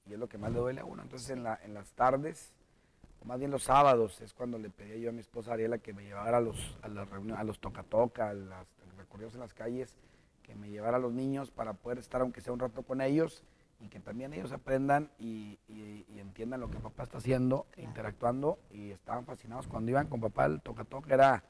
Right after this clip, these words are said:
Speaker 1: así que era lo máximo, porque no los veía en la semana, o los veía ya, ya muy noche, mi campaña fue de seis de la mañana a once y media de la noche, sin, no dejé ningún hueco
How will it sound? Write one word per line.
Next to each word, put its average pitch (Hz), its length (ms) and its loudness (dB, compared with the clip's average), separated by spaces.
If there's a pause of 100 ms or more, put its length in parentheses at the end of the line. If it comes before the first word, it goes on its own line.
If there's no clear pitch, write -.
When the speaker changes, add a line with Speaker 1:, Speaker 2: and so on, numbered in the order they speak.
(400)
Speaker 1:
así 117 160 -6
que - 80 -4
era 131 80 10
lo 123 80 8
máximo, 107 400 -2
porque 110 240 -14
no 120 160 2
los 131 160 2
veía 120 180 6
en 131 60 0
la 127 80 2
semana, 135 580 2
o - 80 -18
los 104 160 -14
veía 110 220 2
ya, 120 400 4
ya 117 120 4
muy 123 300 0
noche, 123 400 2
mi 110 340 -10 (160)
campaña 113 440 -10
fue 123 140 -2
de 113 40 -2
seis 117 180 -4
de 120 80 0
la 120 120 2
mañana 113 500 0 (480)
a 110 140 4
once 120 240 2
y - 20 4
media 123 140 6
de 123 40 10
la 123 80 8
noche, 127 360 2
sin, 107 260 -12 (240)
no 117 140 2
dejé 120 220 2
ningún 123 360 2
hueco 127 440 8